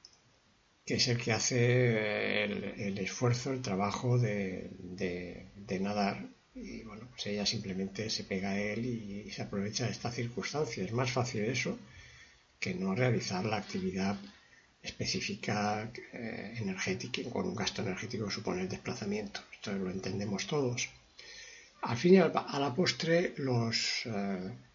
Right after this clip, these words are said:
en el concepto nutricional, los carnívoros lo que hacen es exactamente eso, aprovecharse del trabajo que han realizado primero las plantas, fijando nitrógeno de la atmósfera, eh, y luego los animales herbívoros, eh,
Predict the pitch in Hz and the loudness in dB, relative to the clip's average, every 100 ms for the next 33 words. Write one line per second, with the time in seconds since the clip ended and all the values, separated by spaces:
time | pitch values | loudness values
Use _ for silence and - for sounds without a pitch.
0 | - - - - - 117 117 - 113 127 | -12 -6 -6 -6 -2 2 2 0 -2 0
1 | 165 160 160 127 143 135 151 123 131 113 | 2 2 2 0 2 2 2 0 0 2
2 | 113 131 143 147 127 123 147 127 120 - | 2 2 2 2 2 2 0 2 2 2
3 | 113 - 104 95 95 104 120 - - - | -2 -2 -2 -4 -2 -2 0 0 -4 -8
4 | 98 98 - 131 123 147 151 - - - | -6 -4 0 4 4 4 2 0 -14 -20
5 | - - - 139 131 143 135 143 - 156 | -20 -14 -2 -2 0 2 4 6 6 4
6 | 120 123 127 127 120 143 147 117 110 117 | 4 4 6 6 6 4 2 0 2 4
7 | 117 - 139 151 143 160 160 123 117 110 | 4 2 2 2 2 0 -2 -4 -2 0
8 | 110 107 - 123 127 123 123 123 123 147 | 0 -2 -2 -2 2 4 6 6 4 4
9 | 165 143 147 233 - - - - - - | 0 0 0 0 -4 -16 -20 -20 -20 -20
10 | - - _ - 349 185 127 120 113 - | -20 -20 _ -10 -4 0 2 2 2 2
11 | 127 135 139 151 151 127 120 113 123 127 | 4 6 8 8 8 6 2 4 4 4
12 | 143 127 151 147 143 151 170 - - 120 | 4 4 2 2 2 2 2 -2 -4 -6
13 | 104 101 101 98 | -4 -4 -6 -6